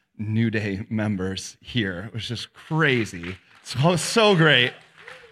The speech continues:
Um, and, uh, K-, Carrie, you don't know this, but I, um, that song for, that Mary Lee, uh, wrote, um, she wrote probably four years ago, four or five years, something, a while back. Um, I asked her for that chart,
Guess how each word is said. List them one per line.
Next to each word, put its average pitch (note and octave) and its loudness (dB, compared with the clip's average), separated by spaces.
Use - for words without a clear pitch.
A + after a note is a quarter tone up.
Um, B2+ 2
and, C3+ 2
uh, - -20
K-, - -16
Carrie, C3+ 2
you B2 2
don't A#2+ 0
know G#2 -2
this, G2+ -8
but A2 0
I, C3+ -2
um, G2+ -4
that A2 -2
song B2 -2
for, B2 -8
that A2+ -6
Mary G#2+ -4
Lee, A2 -6
uh, G#2+ -4
wrote, G2 -6
um, F2+ -10
she - -8
wrote A2+ -4
probably G2+ -10
four D3 -2
years E3 -8
ago, F3 -6
four D#3+ -6
or D#3+ -6
five D3+ -10
years, D#3 -6
something, D3 -6
a B2 -10
while C3 -4
back. A#2 -6
Um, G#2+ -8
I D#3 -6
asked D#3+ -8
her C#3 -6
for C3+ -8
that B2+ -6
chart, C#3+ -4